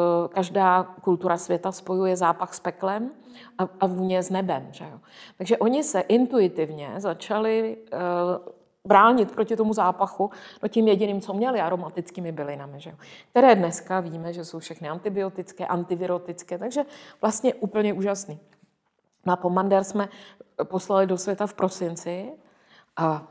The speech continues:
v březnu, ejhle. Neříkám, že tu máme mor, naštěstí nemáme, ale já to, já si myslím, že to je velká synchronicita, eh, kterou nevymyslíte. Jo, takže prostě pomander se najednou, je to takový dar té renesance nám,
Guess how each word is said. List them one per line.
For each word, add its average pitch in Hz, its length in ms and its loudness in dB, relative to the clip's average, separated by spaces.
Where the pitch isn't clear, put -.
v - 140 -20
březnu, 147 520 -6
ejhle. 151 480 -6
Neříkám, 180 380 2
že 180 120 -2
tu 185 80 -4
máme 165 280 0
mor, 160 220 -4
naštěstí 165 500 -8
nemáme, 151 520 -8
ale 165 460 2
já 175 140 0
to, 185 180 -4
já 170 260 0
si 165 140 -6
myslím, 165 280 -8
že 165 100 -6
to 165 80 -10
je 175 60 -4
velká 160 340 -4
synchronicita, 165 920 -6
eh, 160 260 -4
kterou 170 260 -2
nevymyslíte. 165 760 -4
Jo, 151 200 -18
takže 165 460 -12
prostě 185 240 2
pomander 226 440 2
se 247 160 2
najednou, 196 500 0
je 208 80 -2
to 208 100 -4
takový 208 320 -2
dar 170 360 0
té - 160 -4
renesance 160 640 -4
nám, 156 380 -10